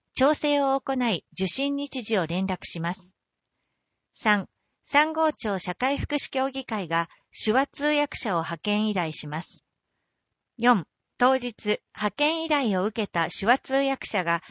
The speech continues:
診療を受ける際に遠隔手話サービスを実施します。イメージ図が掲載されています。指定された日時に医療機関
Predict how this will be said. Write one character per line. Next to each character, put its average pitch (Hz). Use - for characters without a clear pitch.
診 294
療 311
を 302
受 311
け 302
る 277
際 220
に 180
遠 277
隔 -
手 294
話 285
サ 294
ー 285
ビ 233
ス -
を 165
実 147
施 -
し -
ま 165
す。 -
イ 208
メ 294
ー -
ジ 320
図 240
が 196
掲 196
載 190
さ 185
れ 180
て 180
い 165
ま 156
す。 -
指 -
定 294
さ 302
れ 294
た 277
日 277
時 214
に 185
医 190
療 247
機 -
関 185